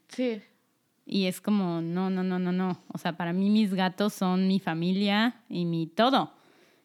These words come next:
Speaker 2: Entonces, sí, no, creo que hay mucha gente que no entiende, ¿no? Que ese amor tan real que le tienes a, a, a, a un perrito, una, un gatito, a,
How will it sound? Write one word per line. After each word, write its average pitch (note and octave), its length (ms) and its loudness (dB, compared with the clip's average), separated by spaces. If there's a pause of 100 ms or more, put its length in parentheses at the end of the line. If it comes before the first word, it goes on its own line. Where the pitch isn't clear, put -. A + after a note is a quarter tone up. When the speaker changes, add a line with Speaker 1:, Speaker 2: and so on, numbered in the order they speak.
Speaker 2:
Entonces, F3 1000 -2 (380)
sí, G3 280 0
no, F#3+ 220 0 (120)
creo G3+ 180 0
que G3+ 220 0
hay G3 120 2
mucha G3+ 280 0
gente F#3+ 220 -4
que F#3 80 -6
no F3+ 80 -4
entiende, E3+ 560 -6
¿no? F3+ 240 -6 (100)
Que E3+ 200 -4
ese F3+ 260 -6
amor F3 500 -4 (600)
tan F3 240 -4
real E3+ 300 -4
que G3+ 80 -4
le F3 80 -2
tienes E3+ 260 -6
a, - 240 -6 (140)
a, D#3+ 840 -8 (800)
a, F3 80 -4
a F3 80 0
un F3+ 320 -2
perrito, F#3 420 -4
una, E3+ 580 -8
un F3+ 160 -6
gatito, E3+ 440 -6
a, D#3+ 60 -4